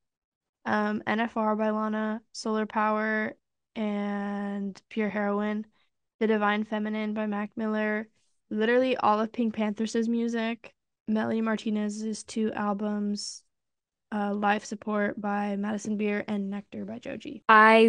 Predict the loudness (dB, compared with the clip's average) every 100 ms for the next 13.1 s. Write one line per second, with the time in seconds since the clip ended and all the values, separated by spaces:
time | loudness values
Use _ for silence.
0 | 6 2 2 0 4 4 4 0 0 2
1 | 4 4 4 2 0 -2 -2 -2 0 0
2 | 0 -6 4 8 8 8 4 _ _ 2
3 | 2 2 4 4 6 8 8 8 6 6
4 | 6 6 8 4 2 4 4 4 4 2
5 | 6 6 6 6 4 0 -2 -2 0 2
6 | 4 2 2 -2 -4 -2 2 6 6 6
7 | 6 6 8 6 8 6 4 2 2 0
8 | -12 -20 _ _ 0 6 6 8 8 6
9 | 4 2 0 2 0 2 0 0 -2 -2
10 | -2 -2 -4 -2 0 0 4 4 4 0
11 | 0 2 4 4 4 2 2 4 4 6
12 | 6 4 0 0 -2 0 0 2 0 -2
13 | -4